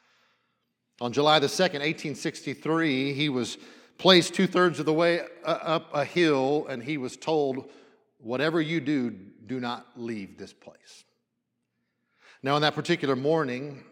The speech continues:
he was not working as a professor. He was a colonel in the Union Army.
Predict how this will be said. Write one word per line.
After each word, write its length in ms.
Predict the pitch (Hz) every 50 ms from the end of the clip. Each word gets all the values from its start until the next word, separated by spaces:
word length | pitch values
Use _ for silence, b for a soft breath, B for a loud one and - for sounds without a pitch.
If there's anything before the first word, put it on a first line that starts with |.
| _ - -
he 100 | 120 127
was 160 | 117 120 104
not 240 | 123 156 151 127 117
working 460 | 123 139 151 143 147 147 123 120 120
as 260 | 117 127 120 110 -
a 100 | 117 104 95 - _ _ _ _ _ _ _
professor. 640 | _ 117 - - 143 139 120 - - - 104 107 120
He 220 | 117 107 120 123 120
was 340 | 107 107 101 - - - b b b b b b b b b _
a 60 | 104
colonel 560 | - - - - 185 214 202 170 135 120 117 127
in 80 | 127
the 100 | 120 120
Union 380 | 113 117 131 135 123 113 107 110
Army. 340 | 127 147 135 107 98 -